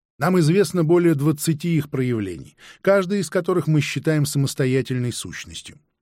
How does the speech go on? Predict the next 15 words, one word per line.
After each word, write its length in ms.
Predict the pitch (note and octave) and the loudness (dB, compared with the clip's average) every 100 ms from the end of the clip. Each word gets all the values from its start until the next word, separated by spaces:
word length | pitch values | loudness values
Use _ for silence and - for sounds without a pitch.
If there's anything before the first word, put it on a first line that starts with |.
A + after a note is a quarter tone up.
| _ _ _ _ _ _ | _ _ _ _ _ _
С 140 | - | -12
предсингулярными 960 | - C3+ D3 D3+ D3+ B2+ C#3+ C#3 C3 C3 | -4 -2 0 2 2 4 2 2 0 -2
культурами 640 | B2 B2 G#2 A#2+ D3 A3 - - _ _ _ _ - | -2 -4 -2 -2 0 -2 -8 -20 _ _ _ _ 0
они 180 | G#3+ | 2
взаимодействуют 800 | G#3+ F#3 F3 E3 F3+ - D#3+ D3 | 2 2 2 2 0 0 0 0
крайне 380 | D3+ E3 D#3 D#3 | 2 2 4 4
редко, 360 | E3 E3 - - _ _ _ _ _ | 2 0 -4 -20 _ _ _ _ _
лишь 260 | - C3 C3+ | -2 0 0
в 60 | - | 0
тех 200 | D3 - | 0 0
случаях, 500 | C3+ C#3 C3+ E3+ D3 | 0 0 2 0 0
когда 340 | A#2+ A2 B2 | -8 -4 -4
задеты 480 | A2 A2 G#2 A2 D3 | -4 -4 -6 -4 -4
их 320 | D3 A2 - | -6 -12 -10
интересы. 560 | F#2+ G#2 A#2+ D2+ - | -10 -4 -4 -4 -10